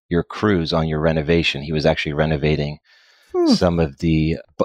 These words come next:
Speaker 1: they were called bunkhouses, where he would have out-of-town guests come and stay, and they need to be renovated. And he had, like, four guys. And he's like, "How do you know how to do that?" And I was like, "Don't worry about it. I just, I know how to do it."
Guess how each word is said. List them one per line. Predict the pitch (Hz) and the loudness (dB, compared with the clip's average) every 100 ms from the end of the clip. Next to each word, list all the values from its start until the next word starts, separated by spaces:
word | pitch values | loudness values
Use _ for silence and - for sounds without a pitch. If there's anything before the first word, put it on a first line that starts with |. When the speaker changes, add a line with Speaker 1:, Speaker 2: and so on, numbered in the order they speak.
| - | -2
Speaker 1:
they | 92 | 0
were | 78 | 0
called | - 73 | 0 -2
bunkhouses, | 90 87 - 73 78 - - - - | 0 -2 0 -2 -2 -6 -8 -8 -4
where | 82 | 0
he | 82 | 2
would | 80 | 2
have | 76 | 2
out-of-town | 82 78 - 78 76 | 0 0 0 -2 -2
guests | 80 78 - | 0 0 -2
come | 82 76 | -4 -2
and | 76 | -4
stay, | - 76 78 | 0 0 2
and | |
they | 78 80 | 0 -2
need | 78 | -2
to | 78 | -2
be | 80 | -2
renovated. | 76 76 73 76 73 73 | 0 0 0 0 0 0
And | 80 | 0
he | |
had, | 78 71 | 0 0
like, | 156 - | -4 -4
four | - 78 | -4 -4
guys. | - 76 73 - - - | 0 0 0 -2 -8 -6
And | 90 | -2
he's | 82 | 0
like, | 78 78 _ - | 0 -2 _ -8
"How | - 82 | -2 0
do | |
you | 90 | 0
know | 87 | 0
how | 82 | 0
to | 80 | 0
do | 69 98 | -2 0
that?" | 98 73 - 87 | 0 0 -4 -4
And | 80 | -2
I | |
was | 76 | 0
like, | 80 69 | -2 -2
"Don't | 87 85 | -4 0
worry | 101 82 | 2 2
about | 78 | 0
it. | |
I | 76 | -2
just, | 82 78 - - | -2 -10 -8 -4
I | 82 | 0
know | 85 | 2
how | |
to | 82 | 0
do | 73 85 | 0 0
it." | 80 | 0